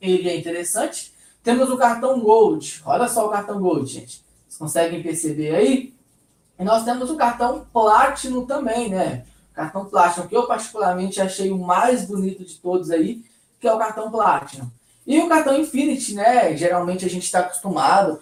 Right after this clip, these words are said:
com os cartões aí mais preto, né? Mais chamativo. E aqui ele já veio branco, né?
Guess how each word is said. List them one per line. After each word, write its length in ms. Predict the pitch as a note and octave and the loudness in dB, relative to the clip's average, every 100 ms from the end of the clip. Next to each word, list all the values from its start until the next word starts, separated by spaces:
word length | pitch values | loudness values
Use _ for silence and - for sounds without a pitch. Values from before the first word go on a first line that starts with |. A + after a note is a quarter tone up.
| _ _ | _ _
com 160 | F3+ | -2
os 120 | F3+ - | 0 2
cartões 480 | E3+ - E3+ D#3+ | 0 0 -4 4
aí 200 | D#3+ D#3 | 6 6
mais 580 | D#3 D#3 D#3+ D3 C3 - | 4 4 4 2 -2 -4
preto, 400 | - F3+ A#3+ - | 0 4 4 4
né? 160 | D#3 F#3 | 0 0
Mais 180 | F#3 D#3 | 0 -4
chamativo. 720 | D#3 D#3+ D#3+ F3+ B3+ C4+ - _ _ _ _ _ _ - | 0 0 0 -4 -4 -4 -8 _ _ _ _ _ _ -4
E 80 | G3 | -2
aqui 220 | G#3+ G#3 | -2 0
ele 240 | G#3+ G#3 G3 | 4 4 4
já 200 | G#3+ G3 | 2 2
veio 380 | F3+ G3+ - - _ - | 0 -2 -6 -16 _ -2
branco, 440 | F3+ B3 B3 - | 4 4 2 -2
né? 340 | F#3 A#3+ C4 | 0 0 0